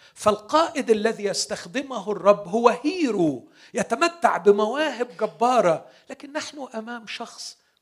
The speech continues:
بسيط للغاية. بصوا التحليل السريع للأعداد اللي فاتت دي، هو قاعد بيخبط حنطة في المعصرة. لما تروح فلسطين و-، وتشوف الآثار القديمة تلاقي في أماكن كتيرة المعصرة دي.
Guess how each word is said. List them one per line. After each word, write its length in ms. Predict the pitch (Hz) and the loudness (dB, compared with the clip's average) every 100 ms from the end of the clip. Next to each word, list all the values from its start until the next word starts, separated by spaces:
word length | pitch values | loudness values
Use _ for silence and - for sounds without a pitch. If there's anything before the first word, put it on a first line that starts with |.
| _ | _
بسيط 760 | 170 170 - 247 233 180 _ | -10 -6 -6 -8 -16 -18 _
للغاية. 640 | 143 123 131 117 120 123 _ _ _ _ _ _ _ _ _ _ _ | -20 -18 -18 -18 _ _ _ _ _ _ _ _ _ _ _ _ _
بصوا 320 | 359 - 339 262 240 | -2 0 -4 -8 -10
التحليل 640 | 196 - - - 285 392 | -6 -4 -6 -2 -2 -2
السريع 580 | 349 - 202 214 233 151 | -4 -4 -4 -2 0 0
للأعداد 720 | 180 175 185 160 160 180 156 | -2 -6 -4 -6 0 0 0
اللي 200 | 151 151 | -4 -6
فاتت 380 | 135 143 - 127 | -8 -14 -14 -20
دي، 240 | _ 110 _ _ _ _ _ _ - | _ -20 _ _ _ _ _ _ 2
هو 100 | 302 | 2
قاعد 360 | 302 233 247 | 2 -2 -4
بيخبط 640 | 180 214 240 - - 170 _ | 0 2 2 -6 -16 -20 _
حنطة 640 | - 214 226 - 233 214 _ _ _ _ _ _ | -8 -8 -8 -12 -12 -12 _ _ _ _ _ _
في 120 | 190 | -4
المعصرة. 640 | 151 135 107 - 104 - _ _ _ _ _ _ _ _ _ - | -4 -8 -12 -14 -14 -20 _ _ _ _ _ _ _ _ _ -14
لما 160 | 156 | -6
تروح 280 | 143 185 214 | -4 0 -2
فلسطين 600 | - 156 139 - 202 233 | -2 -8 -8 -6 -8 -10
و-، 260 | 220 156 131 | -14 -18 -18
وتشوف 580 | 123 139 - 196 185 170 | -18 -14 -10 -8 -6 -6
الآثار 800 | 143 131 120 - 147 165 180 190 | -8 -12 -20 -18 -8 -4 -4 -4
القديمة 560 | 165 175 147 226 254 | -10 -12 -14 -14 -16
تلاقي 480 | 220 220 269 262 214 | -20 -6 -6 -4 -8
في 240 | - 190 | -10 -10
أماكن 340 | 175 196 202 175 | -2 -2 -2 -10
كتيرة 420 | 170 160 175 165 | -12 -4 -2 0
المعصرة 680 | 156 143 131 - 147 120 104 | -2 -6 -8 -2 -2 -2 -12
دي. 200 | 104 | -16